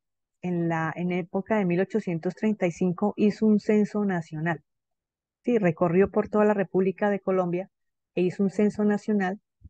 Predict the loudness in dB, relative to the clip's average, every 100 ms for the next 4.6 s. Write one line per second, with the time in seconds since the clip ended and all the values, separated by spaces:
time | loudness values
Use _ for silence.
0 | _ _ _ _ _ _ _ -2 2 4
1 | 4 2 0 0 0 -2 -2 -6 -4 -6
2 | -10 _ -4 -2 0 0 0 0 0 2
3 | 2 0 -2 -2 -4 -2 -2 -2 -2 -2
4 | -2 -6 -6 -12 -20